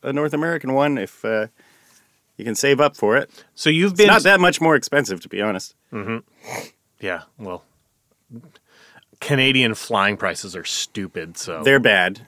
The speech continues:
Speaker 2: Yeah.
Speaker 1: Um, I mean, so the, yeah, the flight from, for me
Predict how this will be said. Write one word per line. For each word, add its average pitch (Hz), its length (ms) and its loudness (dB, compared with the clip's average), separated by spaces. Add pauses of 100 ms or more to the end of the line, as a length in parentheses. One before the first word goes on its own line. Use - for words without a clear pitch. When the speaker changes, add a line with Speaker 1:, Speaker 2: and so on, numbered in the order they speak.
(140)
Speaker 2:
Yeah. 107 240 4
Speaker 1:
Um, 98 320 -4 (800)
I 139 80 4
mean, 139 320 6
so 147 260 4
the, 139 160 4
yeah, 151 220 4
the 117 100 2
flight 165 540 0
from, 113 500 0
for 110 300 0
me 107 580 -2